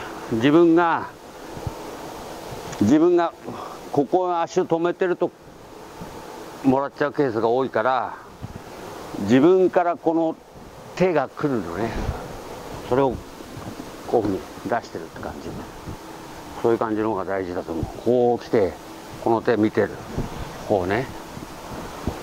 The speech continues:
そういう感じ。そ-、それでやってみようか。ね。反射をもらうのは特に難しい。じゃあ今度はさ、こういうふうに、こう、えーと、あ、こうね。こう。で、こう来たら、こう来たらね、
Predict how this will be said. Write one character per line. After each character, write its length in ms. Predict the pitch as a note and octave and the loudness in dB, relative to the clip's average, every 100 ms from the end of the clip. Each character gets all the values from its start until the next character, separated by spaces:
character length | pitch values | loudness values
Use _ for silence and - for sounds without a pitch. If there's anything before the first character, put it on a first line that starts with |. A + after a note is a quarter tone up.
| - - - - - - - | -6 -4 -4 -6 -6 -8 -2
そ 120 | A#2 | 0
う 40 | G2+ | 0
い 20 | |
う 40 | |
感 200 | G2 E2+ | 0 -4
じ。 80 | D#2+ E2+ - - - | -6 -12 -10 -8 -6
そ-、 140 | G#2+ - | -4 -4
そ 140 | - C3 | -4 -2
れ 60 | |
で 60 | B2+ | -2
や 60 | B2 | -2
っ 20 | |
て 100 | C3 | -4
み 60 | |
よ 60 | B2 | -4
う 20 | |
か。 160 | E2+ - - - - - - - | -6 -10 -14 -20 -20 -20 -20 -10
ね。 100 | A2 A2+ | -6 0
反 160 | F3 | 2
射 120 | F#3+ | 4
を 60 | F#3 | 4
も 100 | F3+ | 4
ら 160 | F#3 F3 | 4 4
う 40 | |
の 60 | C#3+ | 2
は 80 | |
特 220 | B2 E3+ E3 | 2 2 2
に 80 | |
難 320 | A#2 G2 A2+ A2+ | 0 0 0 0
し 80 | |
い。 140 | G#2 E2+ - - - - - - - - - - - | -2 -4 -10 -16 -16 -14 -14 -12 -10 -10 -10 -6 -2
じ 60 | |
ゃ 40 | E3 | 0
あ 20 | |
今 180 | G#3 G#3+ | 2 2
度 80 | |
は 100 | E3+ | 2
さ、 360 | D#3+ E3 D3 A#2 | 2 0 0 -4
こ 260 | - E3+ F3 | 0 0 2
う 60 | F3 | 0
い 0 | |
う 140 | C#3+ | -2
ふ 20 | |
う 0 | |
に、 60 | - - | -4 -4
こ 400 | E3+ F3+ F3+ - - - - - - - - - - | 2 4 4 0 -6 -20 -20 -18 -16 -16 -14 -8 -2
う、 40 | |
え 140 | A2 A2 | 0 2
ー 20 | |
と、 160 | A2 - | 0 -2
あ、 140 | F#2+ - | -4 -2
こ 200 | C3 B2 | 0 0
う 140 | F#2 G#2+ | 0 -4
ね。 60 | A#2+ - | -8 -4
こ 260 | D3 C#3+ G2+ - - - - | 0 0 -2 -12 -18 -12 0
う。 40 | D#3+ | 0
で、 80 | |
こ 260 | - G#3+ A3 | 2 2 2
う 60 | - | 0
来 80 | |
た 120 | B3 A#3 | 0 0
ら、 300 | G#3 C3 G2+ | 0 0 -2
こ 320 | - G3 G#3 G3+ | 0 2 2 2
う 20 | |
来 60 | |
た 140 | A3 G3+ | 2 2
ら 160 | E3 | 2
ね、 320 | C#3 D3 D3+ | 0 0 -2